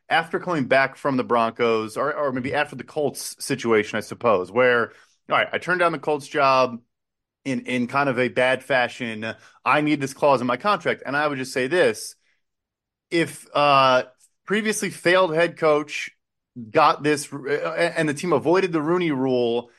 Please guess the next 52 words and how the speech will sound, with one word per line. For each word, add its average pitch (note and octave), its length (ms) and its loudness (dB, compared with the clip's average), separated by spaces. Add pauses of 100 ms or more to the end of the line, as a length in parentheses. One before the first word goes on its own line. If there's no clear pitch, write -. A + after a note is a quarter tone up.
(120)
and C#3 120 -4
hired E3 260 2
a D3+ 60 -2
guy D3 220 2
that C3 200 -2
nobody E3+ 420 0
liked, C3 540 -2 (280)
um, C3 440 0
the C3 80 -8
first F#3+ 280 0
time D3+ 100 0
he C#3+ 60 -2
was B2 120 -4
a B2 80 4
head A#2+ 200 -2
coach, C3+ 420 -2
or A#2 240 0
the G2+ 100 -8
second, A#2 400 -4
we G#2+ 120 -10
now F#2+ 180 -4
know. G#2 300 -2 (240)
Um, E3 260 0
like, F#3+ 260 0
I, F3+ 180 -4
you G3 200 0
know, G3 80 4
it, G3 240 0
it's F#3+ 140 -2
interesting. E3+ 400 -4
I A#3 60 2
think D3+ 180 -2
it D#3 40 0
opens D#3+ 300 -2
kind D3+ 180 -2
of C#3 60 0
a C3+ 60 0
Pandora's C#3 440 0
box C3+ 360 2
of, A#2+ 100 -6
uh, B2+ 60 -6
of B2 320 -2
question C#3 320 -4
marks. G#2+ 240 -4
But A3+ 100 -6
nevertheless, C#3 640 0 (400)
I G3+ 60 -6
think G3+ 120 -4
Mayo's E3+ 280 4
probably D3+ 260 0
deserving. C3 560 -2 (220)
Um, A#2+ 440 -2